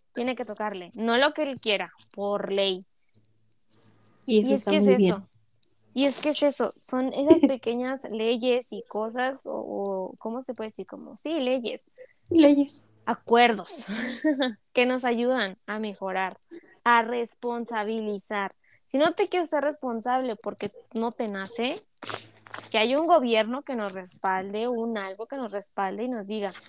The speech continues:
Speaker 1: "No quieres, pero tienes que".
Speaker 2: Ujú. De hecho, creo
Speaker 1: Una
Speaker 2: que sí,
Speaker 1: cosa es
Speaker 2: aquí hay
Speaker 1: querer.
Speaker 2: una ley, ¿no?
Speaker 1: Ujú.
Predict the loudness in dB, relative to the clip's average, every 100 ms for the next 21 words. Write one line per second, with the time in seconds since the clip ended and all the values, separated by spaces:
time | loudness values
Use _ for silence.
0 | -20 -20 -20 -10 -8 0 2 4 2 -2
1 | -16 -10 -8 -8 0 2 2 -2 -8 -8
2 | -8 -8 _ -20 -20 -20 -20 -20 -20 _
3 | -14 2 4 6 4 6 10 10 8 2
4 | 8 10 10 8 12 12 12 10 12 12
5 | 12 12 12 12 10 6 2 -6 -20 _
6 | _ -20 -20 -14 -12 -10 -12